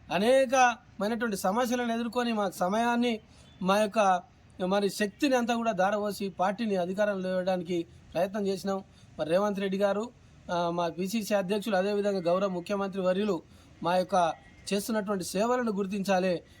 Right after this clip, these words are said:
మరి మా ఏఐసీసీ అధ్యక్షులు మల్లికార్జున ఖర్గే గారు కూడా క్షేత్రస్థాయిలో పనిచేస్తున్నటువంటి కార్యకర్తలు, మరి యొక్క సమిష్టమైనటువంటి స్థానం, మరి మాకు ఈ పార్లమెంటుకు మరి అన్ని రకాల అర్హతలున్నటువంటి వ్యక్తిని,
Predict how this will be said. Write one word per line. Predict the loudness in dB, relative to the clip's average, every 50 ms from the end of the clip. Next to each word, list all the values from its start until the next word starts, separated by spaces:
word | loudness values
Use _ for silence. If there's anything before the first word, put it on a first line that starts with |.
| -12 -4 -2
మరి | 0 0 0
మా | 0 0 0 0
ఏఐసీసీ | 0 0 0 -2 -2 -4 -4 -4 -2 0
అధ్యక్షులు | 0 0 0 -2 -2 -2 -2 -2 -2 -2
మల్లికార్జున | 0 -2 -2 -2 0 0 0 0 -2 -4 -4
ఖర్గే | -2 -2 -2 0 0 0
గారు | 2 2 0 0 -2
కూడా | -2 -2 -2 -2 -2 -4 -8 -14 -20 -20 -20 -6
క్షేత్రస్థాయిలో | -2 -2 -2 0 2 2 2 2 2 0 0 0 -2
పనిచేస్తున్నటువంటి | -2 -2 -4 -2 -2 -4 -4 -4 -6 -6 -6 -6 -6 -6
కార్యకర్తలు, | -2 -2 0 0 0 -2 -4 -4 -4 -2 -2 -2 -2 -2 -4 -8 -14 -20 -20 -20 -20 -10 -2
మరి | 0 2 2
యొక్క | 2 2 0
సమిష్టమైనటువంటి | -2 -2 -2 -2 -2 -2 -2 -2 -2 -2 -2 -2 -4 -4 -4 -4 -6 -6
స్థానం, | -6 -4 0 0 2 2 2 2 0 -2 -4 -10 -20 -20 -20 -8 -2
మరి | 0 0 2 2 0
మాకు | 0 2 2 2 2 2 0 -2
ఈ | -2 -2 0
పార్లమెంటుకు | 0 2 2 2 0 0 0 0 0 -2 -2 -2 -2 -4 -4 -6 -10 -18 -20 -20 -20 -20 -6 -2
మరి | 0 2 2
అన్ని | 2 2 2 4
రకాల | 4 2 4 4 2 4 4
అర్హతలున్నటువంటి | 4 4 2 0 0 -2 -2 -2 -2 -2 -2 -4 -4 -4 -4
వ్యక్తిని, | -4 -6 -4 -4 -2 -2 0 -2